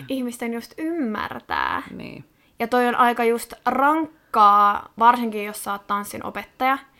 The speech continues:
Speaker 1: koska totta kai sä haluut olla niin hyvä kuin vaan mahdollista.
Speaker 2: Mm. Ja näyttää itsestäsi parhaat puolet.
Speaker 1: Niin,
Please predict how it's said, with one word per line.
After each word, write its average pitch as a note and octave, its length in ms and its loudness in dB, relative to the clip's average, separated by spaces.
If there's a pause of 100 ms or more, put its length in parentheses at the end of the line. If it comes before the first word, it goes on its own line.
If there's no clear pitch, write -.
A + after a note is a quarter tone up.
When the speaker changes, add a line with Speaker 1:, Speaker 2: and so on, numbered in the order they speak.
(220)
Speaker 1:
koska A3 280 -8
totta A#3+ 280 -4
kai A3+ 200 -2
sä A#3 80 -6
haluut G#3 580 -4 (960)
olla G#3+ 220 -4
niin G#3 360 -8 (120)
hyvä G#3+ 300 -4 (200)
kuin G3 260 -12
vaan G3+ 200 -2
mahdollista. G#3+ 840 0
Speaker 2:
Mm. D#3+ 320 -12 (160)
Ja E3 80 -4
näyttää D3+ 340 -4
itsestäsi C#3+ 360 -10
parhaat C#3 400 -10
puolet. D#3+ 400 -14
Speaker 1:
Niin, B3+ 460 -2